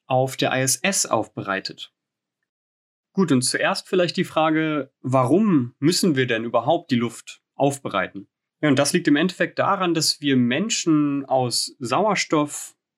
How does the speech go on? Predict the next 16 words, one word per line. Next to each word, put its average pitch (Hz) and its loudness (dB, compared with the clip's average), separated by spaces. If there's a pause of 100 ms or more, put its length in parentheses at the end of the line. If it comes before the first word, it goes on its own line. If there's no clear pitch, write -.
(160)
C 143 0
O 135 2
zwei 135 0
machen. 98 -6 (120)
Wir - 0
atmen 151 2
Sauerstoff 135 -2
ein 202 -2
und 147 2
atmen 139 0
Kohlenstoffdioxid, 165 0
C - 0
O 139 0
zwei, 123 -2 (420)
wieder 127 2
aus. 107 -4